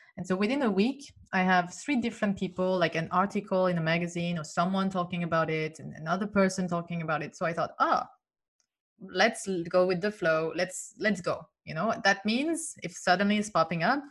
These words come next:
I'll go there. And my first session with <laughs> my Reiki teacher, I mean, at that time, I didn't know that I would be learning from her, uh, was I came in and I said, "My life is great. I'm so happy. Everything is, is great. Um, but I do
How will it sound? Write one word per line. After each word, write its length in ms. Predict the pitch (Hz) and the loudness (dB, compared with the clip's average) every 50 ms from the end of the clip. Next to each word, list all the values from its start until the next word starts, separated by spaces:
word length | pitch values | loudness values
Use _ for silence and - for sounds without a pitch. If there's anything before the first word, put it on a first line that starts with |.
| _ _ - - | _ _ 2 4
I'll 180 | 190 202 208 | 6 6 6
go 180 | 202 180 160 156 | 6 2 0 -2
there. 280 | 151 147 90 - 196 - - - - - - - - - - _ | -2 -2 -4 -4 -4 -8 -12 -18 -20 -20 -20 -20 -20 -20 -14 _
And 160 | - 214 202 208 | 0 2 2 4
my 120 | 202 202 | 4 2
first 300 | 202 - 294 349 349 - | 2 2 2 2 2 0
session 480 | - 196 185 - - 170 165 175 180 185 | 0 0 0 0 -2 -4 -4 -2 -2 -2
with 120 | 175 165 | -2 -4
<laughs> 300 | 175 175 190 226 220 190 | -2 -2 0 0 2 2
my 80 | 196 175 | 2 0
Reiki 300 | 185 196 - - 185 185 | 0 -4 -4 -6 -6 -4
teacher, 500 | - 180 175 175 - 156 - 156 202 208 - - _ - | -4 -6 -6 -4 -6 -6 -6 -4 -6 -8 -10 -14 _ -10
I 40 | 160 | -8
mean, 260 | 151 147 - 170 175 - | -8 -8 -8 -10 -8 -8
at 80 | 160 165 | 2 2
that 160 | 170 170 170 | 2 4 4
time, 120 | 196 180 | 2 2
I 60 | 165 160 | 2 2
didn't 240 | 160 156 160 156 | 0 0 0 0
know 160 | 165 202 240 247 | 2 2 2 4
that 160 | 185 165 156 | 4 4 4
I 80 | 156 | 4
would 240 | 156 156 160 156 156 | 2 0 -2 -4 -4
be 160 | 160 160 160 | -2 -2 0
learning 320 | 151 156 160 160 165 165 165 - | 2 2 2 2 0 -2 -4 -4
from 160 | 151 143 151 | -6 -6 -6
her, 220 | 147 - - 202 202 - _ - - - - - - - - _ _ _ _ _ _ - | -6 -6 -6 -8 -10 -12 _ -20 -20 -20 -20 -20 -20 -20 -20 _ _ _ _ _ _ -2
uh, 380 | 165 170 165 165 160 156 147 - - - | 0 0 2 2 2 0 -2 -4 -6 -8
was 520 | 190 190 190 196 185 180 175 175 165 - - | -4 2 6 8 8 10 8 8 4 2 2
I 80 | - 190 | 2 2
came 240 | 185 285 302 302 240 | 4 4 4 6 6
in 400 | 208 196 190 190 196 196 - - - | 6 6 6 6 4 2 -2 -2 -2
and 100 | 214 202 | 2 4
I 80 | 185 185 | 4 4
said, 560 | 190 - - 190 180 170 165 165 165 165 - - - | 2 2 4 6 6 6 6 6 4 0 -4 -2 2
"My 180 | 202 190 180 185 | 6 6 8 8
life 260 | 233 285 302 - - | 6 6 4 2 -2
is 80 | 185 - | -4 0
great. 380 | - 180 190 208 226 226 214 185 | 2 4 6 6 6 4 4 4
I'm 120 | 170 190 | 2 2
so 200 | - - 240 254 | 2 2 2 2
happy. 440 | 247 202 202 - - 233 247 269 254 | 4 2 2 2 -2 -2 -2 0 0
Everything 340 | 208 196 214 214 240 233 233 | 0 0 0 2 2 4 4
is, 200 | 220 214 - - _ - 208 - | 2 2 -2 -6 _ -4 -4 -2
is 160 | - 180 165 160 | -2 -2 -4 0
great. 380 | - 190 208 262 349 349 - - - _ _ _ _ _ - | 2 4 4 4 4 2 -4 -10 -20 _ _ _ _ _ 0
Um, 400 | 190 180 180 180 175 175 170 - - | 2 4 4 4 2 0 -4 -6 -2
but 140 | 185 220 226 | 6 6 8
I 100 | 247 247 | 8 8
do 180 | 240 370 453 | 6 4 4